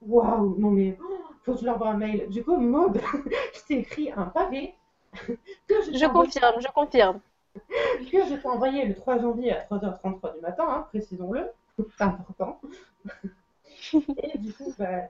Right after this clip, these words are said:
Speaker 1: de là, on, on s'est, on s'est vite, on a vite skypé, et on est devenus, bah, super amis en, en même pas une semaine. On était,
Speaker 2: <laughs>
Speaker 1: et, euh, et du coup, <laughs> t'as développé en moi, bah, la canalisation et la projection de conscience et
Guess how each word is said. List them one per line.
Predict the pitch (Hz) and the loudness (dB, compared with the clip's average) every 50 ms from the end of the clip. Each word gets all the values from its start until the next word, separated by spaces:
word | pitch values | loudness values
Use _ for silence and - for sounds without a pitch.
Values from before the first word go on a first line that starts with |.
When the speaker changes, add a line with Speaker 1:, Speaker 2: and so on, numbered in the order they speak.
| - - | -10 -8
Speaker 1:
de | 185 185 | -6 -2
là, | 185 196 220 226 226 202 180 | -2 -2 -2 -2 -2 -4 -4
on, | 180 185 185 185 185 - 196 | -4 -8 -8 -10 -8 -8 -10
on | 202 - _ | -10 -10 _
s'est, | 202 196 196 196 - - - - | -8 -6 -6 -8 -10 -12 -16 -18
on | - | -18
s'est | 202 _ - 190 | -14 _ -8 -8
vite, | 185 220 226 - | -6 -8 -10 -6
on | 208 190 | -6 -6
a | 180 | -6
vite | 175 240 233 _ _ | -6 -8 -14 _ _
skypé, | - 190 185 185 - 240 | -6 -6 -6 -4 -4 -4
et | 233 247 247 220 202 190 190 190 _ _ _ _ _ _ _ _ _ | -4 -4 -4 -6 -8 -8 -10 -12 _ _ _ _ _ _ _ _ _
on | 208 202 208 | -4 -4 -4
est | |
devenus, | 190 202 214 226 247 | -4 -4 -6 -4 -4
bah, | 180 190 | -4 -4
super | 185 - _ - 269 254 | -6 -8 _ -8 -6 -6
amis | 240 226 240 247 262 | -4 -4 -4 -6 -6
en, | 247 196 185 185 190 196 - - | -6 -8 -6 -6 -8 -8 -8 -8
en | |
même | 214 208 220 - | -8 -8 -4 -4
pas | 285 294 | -2 -2
une | 311 294 | -2 -4
semaine. | - 262 233 240 285 285 226 214 | -2 0 0 0 0 0 -2 -4
On | 202 | -6
était, | 196 - 202 196 196 - | -4 -4 -6 -6 0 2
Speaker 2:
<laughs> | - 262 - - - - - - 349 339 - 403 392 | 2 2 4 2 0 -2 2 2 2 6 6 4 6
Speaker 1:
et, | 247 240 233 226 | 6 2 0 -2
euh, | 226 220 220 220 214 - - - 427 | -4 -4 -2 -2 -2 -2 0 -2 -2
et | 254 208 | -2 -2
du | 202 233 240 | -4 -6 -6
coup, | - 381 381 - - - | -8 -10 -10 -14 -12 -10
<laughs> | 277 269 277 | -8 -6 -4
t'as | 262 233 | -2 -2
développé | 202 254 233 226 254 247 - 277 | 0 0 -2 -2 -4 -6 -6 -6
en | 240 233 | -6 -6
moi, | 226 247 277 294 | -6 -6 -8 -6
bah, | 233 185 202 196 190 185 190 | -6 -6 -6 -6 -8 -8 -8
la | 196 196 | -8 -8
canalisation | - 262 262 277 262 240 220 208 185 185 - _ 269 392 _ _ _ _ _ _ _ 320 - _ _ _ 208 _ 196 - - _ _ _ - 339 415 466 440 392 359 - _ _ _ - | -6 -6 -8 -6 -8 -8 -8 -8 -10 -10 -12 _ -20 -20 _ _ _ _ _ _ _ -2 -2 _ _ _ -16 _ -16 -16 -16 _ _ _ -14 -10 -8 -8 -8 -8 -10 -12 _ _ _ -6
et | 233 220 202 196 | -4 -2 0 0
la | 190 180 | -2 -2
projection | 202 - 220 214 220 220 - - 208 | -4 -6 -6 -8 -8 -8 -6 -8 -8
de | 202 - | -8 -8
conscience | 190 185 - - 254 262 262 254 254 | -12 -12 -10 -8 -8 -6 -6 -8 -8
et | 202 | -12